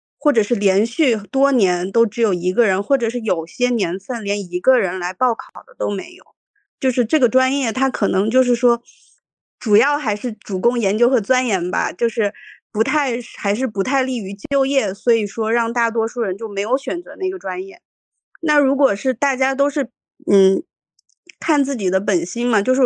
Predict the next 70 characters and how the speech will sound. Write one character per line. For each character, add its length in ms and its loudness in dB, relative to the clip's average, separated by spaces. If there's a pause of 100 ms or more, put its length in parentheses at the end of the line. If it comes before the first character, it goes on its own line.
(300)
你 140 4
自 160 -4
己 120 -2
喜 240 -6
欢 260 -2
什 140 -6
么 140 -2
方 200 2
面 200 0
的， 100 -2
你 200 -6
去 140 -6
大 200 -2
学 240 -2
学 220 -2
什 120 -6
么 120 -8
专 260 -4
业 160 -8
的， 120 -10
你 120 -10
不 140 -6
要 180 2
去 160 -4
想 380 -6
你 240 0
以 60 0
后 180 -6
毕 160 -10
业 180 2
了 200 -2 (280)
怎 80 0
么 140 4
找 180 0
工 280 2
作， 240 2 (280)
这 140 2
个 80 2
专 200 2
业 100 2
能 200 4
不 140 2
能 160 4
为 120 4
你 140 2
找 240 -2
到 240 0
更 220 0
好 120 0
的 120 -6
工 180 -4
作， 140 -4
不 160 -4
要 140 2
去 120 -2
想 260 -2
这 160 -2
些， 220 0
就 160 0
直 240 -8
接 220 4
是 140 2
按 280 0
自 100 -10
己 60 2
的 80 -2
爱 180 0
好 160 -2
来 140 0
选。 240 -8